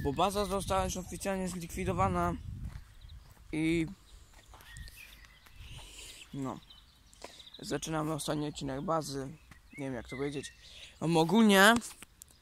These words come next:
e, mam ogólnie jeszcze dwanaście minut na nagrywanie, na nagrywki albo nawet dziesięć minut na nagrywki, więc muszę się trochę pospieszyć, bo idę też na procesję i chciałem tę procesję też na słoneczną serię nagrać.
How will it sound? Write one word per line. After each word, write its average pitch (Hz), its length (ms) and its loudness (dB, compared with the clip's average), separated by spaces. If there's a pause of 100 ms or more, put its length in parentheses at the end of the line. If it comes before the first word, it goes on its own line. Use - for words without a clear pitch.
(460)
e, 139 80 2
mam 143 160 2
ogólnie 202 480 2
jeszcze 180 240 0
dwanaście 170 400 0
minut 170 200 0
na 165 100 0
nagrywanie, 165 580 0
na 147 520 -2
nagrywki 156 460 -2
albo 143 180 -2
nawet 151 260 -2
dziesięć 143 260 -4
minut 139 300 -6
na 135 60 -8
nagrywki, 143 520 -8 (380)
więc 139 160 -6
muszę 160 220 -4
się 160 100 -4
trochę 156 260 -2
pospieszyć, 151 400 -6
bo 127 140 -4
idę 147 180 -4
też 147 160 -8
na 147 100 -8
procesję 151 520 -6 (400)
i 143 60 -10
chciałem 165 280 0
tę 120 80 -4
procesję 160 460 -4
też 160 220 -4
na 156 100 -6
słoneczną 151 480 -4
serię 156 300 -2
nagrać. 151 640 -2